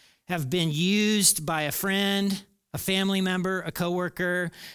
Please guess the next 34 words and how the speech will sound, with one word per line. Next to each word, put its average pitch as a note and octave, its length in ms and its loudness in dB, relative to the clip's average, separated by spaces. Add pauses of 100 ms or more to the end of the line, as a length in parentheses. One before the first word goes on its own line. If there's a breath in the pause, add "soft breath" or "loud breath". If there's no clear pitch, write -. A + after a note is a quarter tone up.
(140 loud breath)
They D#3 120 -2
just F3 240 2
needed G#3+ 260 2
you G#3+ 100 2
to G#3+ 80 2
work G#3+ 240 -2
a G#3 60 2
shift. G#3+ 560 2
They F3+ 100 -2
needed F#3+ 260 2
a G#3 60 2
set G#3+ 280 6
of G#3+ 80 0
tickets. G#3+ 640 2
They E3 160 2
needed G3 160 2
a G3 40 0
favor. G3 280 -2
Like, E3+ 240 -4
they F3+ 140 -2
weren't, F3+ 280 -2
you D#3+ 100 -2
know, D#3 120 -2
all D3 260 -2
the E3+ 140 -2
adults D#3+ 400 -4
are D3+ 40 -2
shaking D3+ 340 -2
their D3+ 120 -2
heads C3+ 240 -2
right A#2 160 -4
now, A#2 140 -6
teenagers. A2+ 600 -2
<laughs> - 40 -14